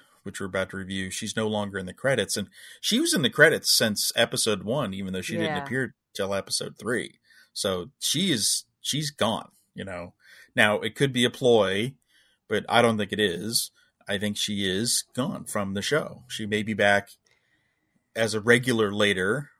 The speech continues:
Speaker 1: or recurring, but I think it was a personal or professional decision. But one thing is for sure, and that's one of the reasons I wanna talk about this is 'cause I think some fans out there think that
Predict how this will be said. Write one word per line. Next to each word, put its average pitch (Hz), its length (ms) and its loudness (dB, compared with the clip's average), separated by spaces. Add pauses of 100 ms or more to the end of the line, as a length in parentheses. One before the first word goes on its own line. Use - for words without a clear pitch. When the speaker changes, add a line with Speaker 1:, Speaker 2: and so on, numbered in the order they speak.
(160)
Speaker 1:
or 107 320 0
recurring, 104 640 -2
but 104 120 -4
I 104 100 2
think 107 180 -4
it 107 120 -6
was 95 140 -8
a 95 60 -6
personal 117 480 -6
or 113 60 -8
professional 110 720 -6 (380)
decision. 98 680 -2 (520)
But 113 240 2
one 147 220 2
thing 208 200 4
is 151 140 2
for 123 140 0
sure, 98 680 0 (500)
and 107 240 -4
that's - 380 -6 (280)
one 127 200 -2
of 139 60 -4
the 135 60 -10
reasons 127 240 -4
I 120 60 2
wanna 104 180 -4
talk 123 240 -2
about 107 160 -2
this 98 100 -6
is - 80 -4
'cause 104 200 -6 (400)
I 147 40 -8
think 160 120 -2
some 147 240 4
fans 127 500 2
out 107 200 2
there 107 180 2
think 123 400 -4
that - 300 -4